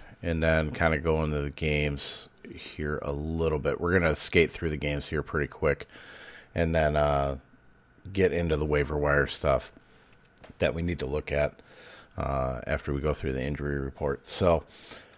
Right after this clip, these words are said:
uh, real quick, quarterbacks for cash. Russell Wilson is okay. Um, not the best,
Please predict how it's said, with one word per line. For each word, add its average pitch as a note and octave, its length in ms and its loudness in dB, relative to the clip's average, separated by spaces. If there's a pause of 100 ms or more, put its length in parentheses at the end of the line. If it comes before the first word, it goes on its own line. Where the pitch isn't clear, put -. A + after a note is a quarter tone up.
(140)
uh, G#2 560 12 (1900)
real A#2+ 220 12
quick, A#2+ 300 12
quarterbacks A#2 600 12
for A2 120 4
cash. A#2 560 12
Russell G#2 320 10
Wilson G2+ 640 10 (200)
is G#2+ 460 -6 (100)
okay. A2+ 760 12 (260)
Um, F#2 560 8 (920)
not G2+ 280 4
the - 40 0
best, F2+ 580 6